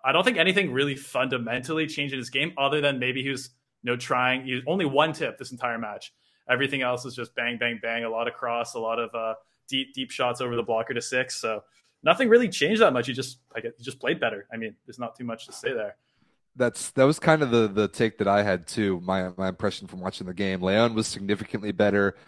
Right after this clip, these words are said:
Speaker 2: Uh, Anderson was good, twelve for nineteen and over fifty percent efficiency. And Rick Liskey was okay.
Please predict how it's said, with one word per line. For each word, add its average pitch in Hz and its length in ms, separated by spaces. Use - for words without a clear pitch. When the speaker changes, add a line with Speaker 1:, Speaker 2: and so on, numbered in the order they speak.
Speaker 2:
Uh, 95 100
Anderson 107 580
was 107 180
good, 107 380
twelve 107 320
for - 120
nineteen 104 600
and 95 140
over 95 280
fifty - 320
percent 95 300
efficiency. 98 640
And 104 320
Rick 110 160
Liskey 113 460
was 98 320
okay. 107 580